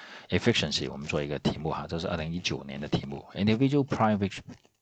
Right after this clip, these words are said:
properties rights provide people incentive to，怎么样？People incentive to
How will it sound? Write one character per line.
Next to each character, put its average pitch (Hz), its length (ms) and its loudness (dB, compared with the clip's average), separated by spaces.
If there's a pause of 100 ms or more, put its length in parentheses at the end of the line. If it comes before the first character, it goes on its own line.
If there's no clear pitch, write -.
(140)
properties 73 720 0
rights 73 400 -2
provide 76 460 0
people 87 480 0
incentive 104 920 0 (320)
to， 80 460 0 (120)
怎 - 100 -12
么 69 80 -12
样？ 67 120 -8 (1200)
People 120 500 10
incentive 110 800 2
to 78 440 2